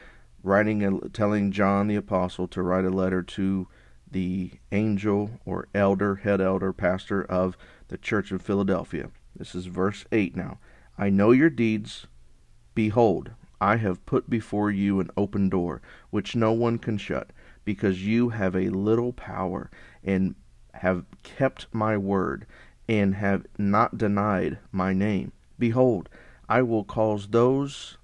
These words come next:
of the synagogue of Satan, who say that they are Jews and are not, but lie, I will make them come and bow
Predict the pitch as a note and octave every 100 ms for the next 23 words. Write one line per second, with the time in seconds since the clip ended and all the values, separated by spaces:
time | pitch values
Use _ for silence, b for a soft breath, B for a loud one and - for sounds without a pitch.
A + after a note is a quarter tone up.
0 | - G#2 G2+ G2 - B2 A#2+ A#2+ B2 C3
1 | - - G2 G2 F#2 G2 B B B B
2 | - A#2 - - A#2+ A#2+ B2 G#2+ G2+ G2+
3 | G2+ G2 G2+ G2 C3 G#2+ F#2+ G#2 - -
4 | F#2+ F#2+ G2 A2 A#2 - - - G2+ G2+
5 | A2 G2 - B B B - C#3 C3+ B2
6 | A#2+ B2 - B2 A#2+ - C3 B2+ C3+ A#2
7 | F#2+ F2+ G#2+ A2+ C3